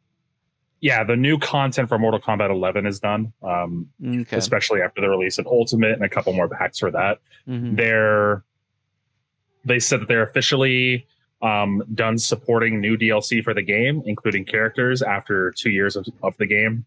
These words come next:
Speaker 1: uh, being out. Um, and so Ed Boon also tweeted something similar, um, and it seems like they are currently moving on to their next project. And some people seem to think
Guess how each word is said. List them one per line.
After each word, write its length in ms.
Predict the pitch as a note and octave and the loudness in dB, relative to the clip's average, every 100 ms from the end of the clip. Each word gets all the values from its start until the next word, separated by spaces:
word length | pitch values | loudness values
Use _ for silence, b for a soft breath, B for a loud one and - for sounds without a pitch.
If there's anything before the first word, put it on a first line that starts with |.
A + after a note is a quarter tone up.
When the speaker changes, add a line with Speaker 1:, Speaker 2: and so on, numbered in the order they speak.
| - - | -10 -4
Speaker 1:
uh, 180 | G2 | -4
being 220 | F2 F#2+ F#2 | 0 -2 0
out. 280 | G2 A#2+ - _ b _ _ _ _ - | -2 -2 -6 _ b _ _ _ _ -2
Um, 640 | A2 G#2+ G#2 G2 F#2+ G2+ - | 0 2 0 0 -2 -4 -2
and 200 | B2+ A2+ | -2 0
so 300 | - B2 A#2 | 0 2 2
Ed 220 | C3+ C3 | 2 0
Boon 180 | B2 B2+ | 0 2
also 360 | A2 C3 D3+ | 2 0 0
tweeted 300 | D3+ D3+ D3 C#3+ | -2 0 0 0
something 280 | D3 C#3+ | -2 0
similar, 640 | D3 D3+ C#3 C#3 C#3 C#3 C3 _ - | 0 0 2 4 4 2 -2 _ -4
um, 440 | F#2+ G2 F#2+ G2 G2+ | -2 0 0 -2 0
and 100 | A2 | -2
it 80 | G#2+ | 0
seems 220 | A#2+ A2 | 0 0
like 140 | G#2 | 0
they 100 | A2 | 0
are 320 | G#2+ G2+ G2+ | 2 2 0
currently 500 | G2 - F#3+ - B2+ | 0 0 -2 0 -4
moving 320 | A2 A2 A2 A#2+ | -2 -2 -2 -2
on 220 | G2 G2 | 0 0
to 120 | G2 | 0
their 140 | G#2+ F#2+ | 0 0
next 360 | F2+ - - - | -2 -4 -8 -12
project. 840 | - C3+ A2 G#2 - E2 E2 - _ _ _ - | -4 0 2 0 -2 -2 -4 -10 _ _ _ -6
And 460 | A#2 A#2 A2 B2 A#2 | -2 0 0 0 0
some 280 | - C3 B2 | 0 2 2
people 380 | C3 A#2+ B2 A#2 | 0 0 2 2
seem 320 | - B2 A2+ | 0 0 0
to 140 | - A2 - | 0 -4 0
think 280 | A#2 A2 | 0 -2